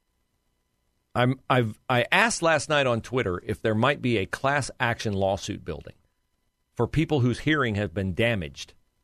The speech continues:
by the excruciatingly loud public address system in <laughs> Value City Arena at an Ohio State basketball game. It is, I literally have to put my fingers in my ears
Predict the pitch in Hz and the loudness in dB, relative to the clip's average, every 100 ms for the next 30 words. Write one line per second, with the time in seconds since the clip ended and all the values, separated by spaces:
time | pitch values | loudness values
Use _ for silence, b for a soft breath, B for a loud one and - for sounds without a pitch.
0 | _ _ _ 87 107 104 98 90 - - | _ _ _ -2 0 2 -2 -6 -6 -4
1 | - - 135 165 - 143 127 120 110 101 | -4 -2 -2 -2 0 0 2 0 0 0
2 | 98 110 110 87 127 131 117 104 101 107 | 2 2 2 0 -2 0 -2 -2 0 0
3 | - 92 - 92 90 98 104 101 107 101 | -2 -10 -12 -12 -10 -2 0 0 -4 -4
4 | 110 98 87 98 90 78 80 78 78 90 | -2 -2 -2 -6 -8 -8 -10 -8 -6 -6
5 | - 82 69 67 - 80 50 - _ - | -6 -10 -10 -12 -14 -20 -20 -20 _ -2
6 | 143 117 - _ - - 156 143 208 214 | 0 0 -2 _ -12 -2 0 2 2 2
7 | 160 - 160 156 - 127 - 156 139 110 | 0 0 0 0 0 -4 -2 -4 -2 -4
8 | - 180 175 165 139 123 110 104 131 98 | -2 -2 0 0 0 -2 -2 -2 -2 -2
9 | 73 - | -6 -14